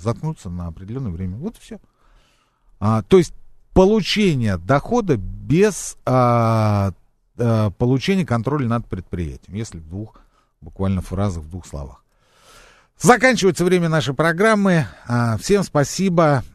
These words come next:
М, сегодня очень хорошо, очень душевно. Я думаю, что так же будет в следующий раз, а потом уже и майские праздники наступят, между прочим, да.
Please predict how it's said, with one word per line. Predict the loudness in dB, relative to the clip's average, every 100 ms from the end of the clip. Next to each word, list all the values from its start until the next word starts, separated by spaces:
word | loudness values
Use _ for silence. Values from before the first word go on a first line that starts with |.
| -6
М, | -2 0 0 -2
сегодня | -2 -4 -2 -2 -2 -6 -6
очень | -6 -6 -10
хорошо, | -6 -6 -4
очень | -8 -6 -8
душевно. | -8 -6 -4 -2 -4 -6 -12 _ _ _ _ _ _
Я | -4 -2
думаю, | 0 -2 -4
что | -6
так | -6 -6
же | -6
будет | -6 -6
в | -6
следующий | -6 -4 -4
раз, | -4 -4
а | -6
потом | -6 -6 -8
уже | -6
и |
майские | -10 -12 -16 -12
праздники | -10 -10 -12 -12
наступят, | -12 -12 -14 -14 -14
между | -12 -12
прочим, | -12 -12 -8 -4
да. | -2 -2